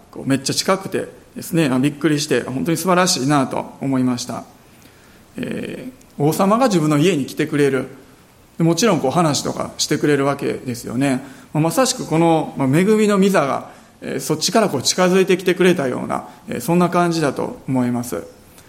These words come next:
本当に神様がイエス様を送ってくださって、私たちは神様のもとに近づくことができるようにしてくださった。本当に一方的な恵みによってですね、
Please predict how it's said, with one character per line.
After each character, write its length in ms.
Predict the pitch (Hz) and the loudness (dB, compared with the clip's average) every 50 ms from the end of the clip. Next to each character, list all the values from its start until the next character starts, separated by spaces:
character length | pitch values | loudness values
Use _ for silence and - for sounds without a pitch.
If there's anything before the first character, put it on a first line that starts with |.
| - - - - - - | -20 -20 -20 -20 -14 -8
本 120 | - 214 208 | -6 -2 0
当 60 | 240 | 0
に 80 | 247 | 0
神 220 | 240 240 240 240 240 | 2 2 2 2 2
様 220 | 240 214 175 156 | 2 2 2 2
が 80 | 139 131 | 2 2
イ 80 | 135 | 2
エ 60 | 160 180 | 0 0
ス 80 | 175 | 0
様 240 | - 170 143 131 117 | 0 -2 0 0 -2
を 180 | 113 110 - - - - - - | -2 -4 -8 -12 -18 -20 -10 -4
送 220 | 151 151 151 180 | -4 -2 0 0
っ 40 | 170 | 0
て 120 | 165 165 160 | 0 0 0
く 80 | 175 | 2
だ 120 | 170 165 151 | 2 2 2
さ 120 | 165 156 | 0 -2
っ 100 | - - | -2 -2
て、 180 | - 127 101 - - - - - - - | -4 -6 -6 -8 -10 -20 -20 -14 -8 -2
私 260 | 156 180 240 240 - | 0 2 2 2 2
た 100 | 240 208 | 0 0
ち 140 | - - 175 | 2 4 4
は 280 | 196 180 151 131 - - | 4 4 2 0 -2 -6
神 180 | 196 190 202 | -6 -4 -2
様 180 | 190 196 165 156 | 0 0 0 0
の 60 | 156 | 0
も 80 | 156 156 | -2 0
と 120 | 165 165 | 0 2
に 120 | 175 170 | 2 2
近 220 | - - - - 175 | 0 -2 -2 -2 0
づ 40 | 160 | 0
く 120 | 165 165 | -2 -2
こ 140 | 156 175 170 | 0 0 0
と 80 | 170 | 0
が 100 | 135 131 | 0 0
で 120 | 117 135 139 | 0 0 0
き 140 | 135 170 170 | 2 2 4
る 60 | 185 | 4
よ 100 | 185 170 | 4 4
う 40 | 131 | 2
に 120 | 123 117 | 0 -2
し 80 | - - | -4 -4
て 100 | - 147 | -2 0
く 80 | 165 | 0
だ 120 | 156 151 151 | 0 0 0
さ 120 | 151 151 | -2 -4
っ 100 | 143 - | -4 -4
た。 160 | - - - - - - - - - - - - | -8 -8 -8 -10 -16 -20 -20 -20 -20 -16 -8 -4
本 140 | 208 226 233 | -2 0 0
当 80 | 233 | 2
に 100 | 214 202 | 2 0
一 120 | 220 202 214 | 0 0 0
方 140 | - 220 220 | 2 2 4
的 220 | 214 220 220 220 | 4 4 4 4
な 80 | 160 131 | 2 2
恵 160 | 131 147 160 160 170 | 2 2 2 4 4
み 140 | 170 170 170 | 4 4 4
に 320 | 165 165 165 160 160 - - - - - | 4 4 2 0 -2 -6 -14 -10 -2 0
よ 120 | 156 160 | 0 0
っ 20 | |
て 120 | 160 156 123 | 2 0 -4
で 80 | 107 113 | -4 -4
す 100 | - - | -4 -2
ね、 480 | 139 147 143 123 - - - - - | 0 0 0 0 -2 -6 -12 -20 -16